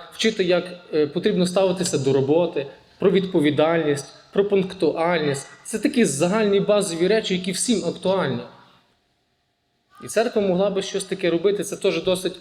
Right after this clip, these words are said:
е, хороший напрямок. Друзі, таких декілька думок хотів би передати, залишити для нас. І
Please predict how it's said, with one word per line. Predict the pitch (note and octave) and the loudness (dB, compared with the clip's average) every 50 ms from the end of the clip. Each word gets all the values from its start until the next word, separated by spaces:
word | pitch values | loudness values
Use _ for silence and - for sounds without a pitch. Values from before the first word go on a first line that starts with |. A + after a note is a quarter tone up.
| - - - _ _ - | -20 -20 -20 _ _ -8
е, | - D3 C#3+ C#3+ C#3+ C#3+ C3+ | -2 0 0 2 2 2 0
хороший | C#3 - E3+ E3+ F#3 - - F3+ E3+ D#3+ C#3+ - | 0 0 2 2 2 2 2 0 0 0 0 0
напрямок. | D3 E3 F3 D#3 - - D3+ C#3 C3+ B2 B2+ D3 | 0 2 2 2 2 0 0 0 0 -2 -2 0
Друзі, | F#3+ G3+ F3+ E3 F3 | 0 0 0 -2 -4
таких | - - - A3+ F#3 D#3+ | -6 -2 -2 -2 -2 0
декілька | E3 G3+ G3+ G3+ - F#3+ F3 F3 - E3+ D#3+ D3+ - - - - - _ _ _ - | 0 0 0 0 0 -4 -4 0 0 0 0 0 -6 -14 -20 -20 -20 _ _ _ -8
думок | B2+ B2+ F3 F3 F3 F3+ F3 C#3+ - - - - - - - _ _ _ _ _ _ _ _ _ _ _ _ _ - - | 2 2 4 6 6 6 4 4 2 0 -4 -12 -18 -20 -20 _ _ _ _ _ _ _ _ _ _ _ _ _ -14 -4
хотів | - E3+ D3+ | -2 -2 0
би | D#3+ D#3+ | 0 -2
передати, | D#3+ E3 D#3 D#3+ D3+ E3+ E3+ E3+ - D3 | 0 2 0 2 2 2 0 2 0 0
залишити | C3 C#3 C#3 D#3+ D#3 - - - D#3 C#3+ | 0 2 0 0 0 -2 -4 -2 -2 0
для | C#3 C#3+ D3+ | 2 0 2
нас. | D#3+ F3+ F3 E3+ E3+ - - D#3 | 2 2 0 0 -2 -6 -8 -8
І | C#3+ C#3 C#3 C3+ | -6 -4 -4 -4